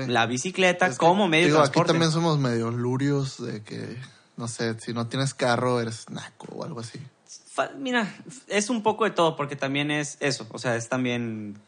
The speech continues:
Speaker 1: demostrar el poder
Speaker 2: Ujú.
Speaker 1: adquisitivo que tienes o no. Queriendo o no, es una comodidad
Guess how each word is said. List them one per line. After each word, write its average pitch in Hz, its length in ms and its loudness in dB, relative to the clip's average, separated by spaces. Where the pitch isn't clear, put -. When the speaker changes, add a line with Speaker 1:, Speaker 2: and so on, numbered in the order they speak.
Speaker 1:
demostrar 127 380 0
el 131 80 -2
poder 127 220 2
Speaker 2:
Ujú. 123 80 0
Speaker 1:
adquisitivo 110 440 -6
que 123 80 -8
tienes 185 460 -2
o 123 60 -8
no. 160 400 4
Queriendo 202 380 4
o - 20 2
no, 202 180 2
es 196 140 -2
una 190 220 -4
comodidad 165 840 4